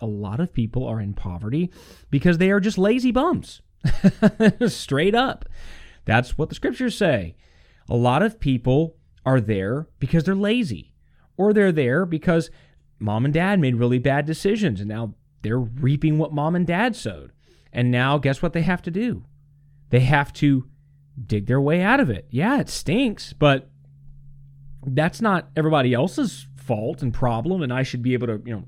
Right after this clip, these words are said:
steal from you or, you know, have, have somebody else steal from you and then give me assistance. That's not, that's not how it works. The Bible is huge on personal responsibility.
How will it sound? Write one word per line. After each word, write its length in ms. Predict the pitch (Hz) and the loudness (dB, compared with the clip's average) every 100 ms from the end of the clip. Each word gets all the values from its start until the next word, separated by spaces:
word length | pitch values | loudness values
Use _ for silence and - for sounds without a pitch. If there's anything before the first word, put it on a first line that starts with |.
| - - | -18 -20
steal 400 | - - 143 151 | -16 -4 0 0
from 200 | - 120 | 0 -4
you 420 | 113 160 196 196 180 | 0 0 0 0 0
or, 220 | 123 104 - - - - - | 0 -4 -10 -16 -16 -14 -4
you 60 | 131 | 0
know, 100 | 123 | 2
have, 280 | 120 113 - - | 0 -2 -8 -8
have 180 | 123 110 | -6 -4
somebody 540 | - 135 131 123 113 - - 127 | -4 0 0 0 -4 -10 -8 0
else 200 | 156 - | 0 0
steal 260 | - 160 | 0 0
from 220 | 160 156 | 2 -2
you 340 | 147 151 160 160 | 0 2 2 2
and 120 | 120 | 0
then 140 | 120 | -2
give 180 | 113 123 | 0 0
me 180 | 117 147 | 0 -2
assistance. 480 | 143 147 143 185 170 | -2 -4 -6 -6 -6
That's 260 | 151 185 | -6 -4
not, 280 | 226 202 - | -4 -4 -4
that's 200 | 165 170 | -8 -6
not 100 | 196 | -8
how 200 | 175 165 | -4 -4
it 40 | 156 | -2
works. 540 | 185 220 - - - _ - - - _ - | -2 -4 -8 -16 -20 _ -20 -20 -20 _ -4
The 80 | 113 | 2
Bible 400 | 123 147 196 190 | 4 4 4 2
is 100 | - | -2
huge 1040 | - - 185 214 269 269 185 110 - - - | -14 -18 -8 2 8 10 10 6 -2 -14 -4
on 260 | 139 135 | 0 0
personal 420 | 117 143 147 - 185 | 0 -2 -4 -4 -4
responsibility. 920 | 165 - 131 117 113 113 101 101 | -4 -2 -2 -2 -4 -2 -4 -6